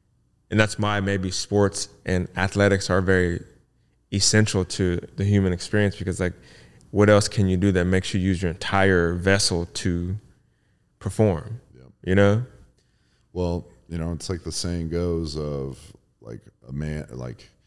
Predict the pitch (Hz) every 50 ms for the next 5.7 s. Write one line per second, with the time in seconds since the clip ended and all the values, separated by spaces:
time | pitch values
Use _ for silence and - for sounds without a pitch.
0 | _ _ _ _ _ _ - 87 - - 80 - - - 95 90 87 85 80 80
1 | 76 - - - - 78 78 73 - - 73 76 76 76 76 80 78 76 69 80
2 | 76 73 71 - - 80 73 71 65 62 64 - - _ - 67 76 71 65 67
3 | 65 62 - 73 67 65 65 65 65 65 67 65 64 - - 58 62 62 62 64
4 | 64 62 62 62 62 62 62 60 60 58 58 57 55 57 57 50 - - - -
5 | 65 57 - - - - - - 55 50 50 - 50 50